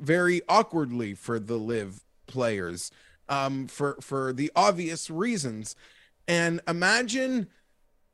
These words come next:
like, I don't know. Like, imagine going back to the place you used to work.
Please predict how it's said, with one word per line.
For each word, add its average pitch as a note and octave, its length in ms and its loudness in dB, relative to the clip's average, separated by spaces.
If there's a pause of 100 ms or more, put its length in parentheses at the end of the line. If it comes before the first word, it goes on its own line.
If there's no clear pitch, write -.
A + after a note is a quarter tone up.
(640)
like, E3 300 -8
I D3+ 120 -8
don't C3+ 240 -8
know. F2+ 360 -14 (1300)
Like, G#3 160 4
imagine B3 960 4
going F#3 640 2
back C#3 460 -2
to D#3 120 -4
the C3 120 -2
place - 720 -4
you C#3+ 160 -2
used C3+ 540 -2
to C#3+ 100 -2
work. A2+ 640 -6